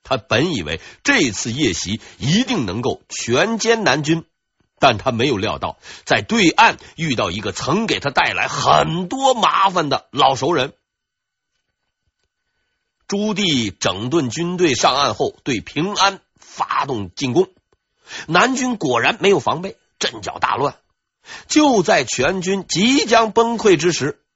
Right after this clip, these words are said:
一支军队出现了。这支军队是南军的援军，带队的就是朱棣的大舅子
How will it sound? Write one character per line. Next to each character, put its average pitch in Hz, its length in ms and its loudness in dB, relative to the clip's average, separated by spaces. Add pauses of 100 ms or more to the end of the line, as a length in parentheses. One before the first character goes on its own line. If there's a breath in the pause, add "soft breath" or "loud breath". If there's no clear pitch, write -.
一 175 280 0
支 160 200 2
军 254 320 -4
队 359 240 2
出 123 180 -4
现 110 160 2
了。 82 160 -8 (1120)
这 240 260 6
支 113 180 -4
军 101 220 -6
队 98 220 -6 (200 soft breath)
是 139 200 -2
南 143 480 2
军 196 200 -2
的 151 160 2
援 160 340 2
军， 226 200 0 (580 loud breath)
带 175 300 4
队 208 320 2
的 117 240 -2
就 160 160 0
是 110 160 -6
朱 254 360 -2
棣 202 180 -4
的 151 100 -2
大 165 300 0
舅 175 320 2
子 95 180 -6